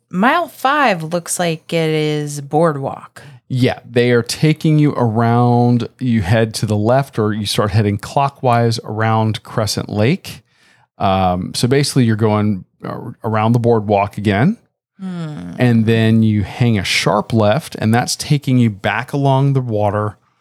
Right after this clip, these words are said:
Speaker 2: heading you back over to Disney's Hollywood Studios. So we're kind of doing the ten K backwards.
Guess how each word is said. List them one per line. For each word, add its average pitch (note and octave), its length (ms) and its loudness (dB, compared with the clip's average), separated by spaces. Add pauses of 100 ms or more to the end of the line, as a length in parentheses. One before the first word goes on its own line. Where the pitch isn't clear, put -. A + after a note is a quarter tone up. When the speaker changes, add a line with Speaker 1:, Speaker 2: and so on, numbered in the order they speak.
(440)
Speaker 2:
heading B2 380 0
you A2+ 120 0
back G2+ 460 -4 (100)
over C#3 440 2
to A2+ 420 0
Disney's G#2+ 540 0
Hollywood G2 520 -2
Studios. F#2+ 540 0
So F#2+ 180 0
we're F2 160 -2
kind A2 220 0
of G2 180 -2
doing A2 420 2
the G2 100 -2
ten D3+ 420 0
K A2 200 0
backwards. F#2+ 840 -6